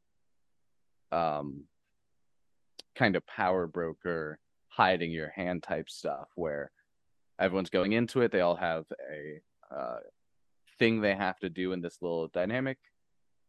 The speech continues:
And maybe if you want, you can slip in, you know, your, uh, your, uh, "I'm actually purposely kind of pulling my punches here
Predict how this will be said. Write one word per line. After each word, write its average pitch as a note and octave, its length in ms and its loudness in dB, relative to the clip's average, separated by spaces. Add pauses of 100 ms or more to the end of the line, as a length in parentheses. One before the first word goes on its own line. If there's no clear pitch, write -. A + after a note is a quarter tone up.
And F2+ 680 0 (600)
maybe G2 440 2
if F2 160 0
you G2 160 -2
want, F2+ 320 0
you F2 120 -6
can E2+ 140 -4
slip - 460 0
in, E2 280 2
you D#2+ 100 -4
know, D2 180 -4
your, D2+ 380 -2
uh, C#2+ 280 -2 (1800)
your, D#2 500 0 (100)
uh, A2+ 40 -2 (240)
"I'm F#2+ 120 -2
actually F2 380 -4
purposely D2 560 -2
kind D2 220 -2
of C2 80 -8
pulling C#2 220 -2
my B1+ 120 -4
punches - 460 -10
here A#1+ 320 -4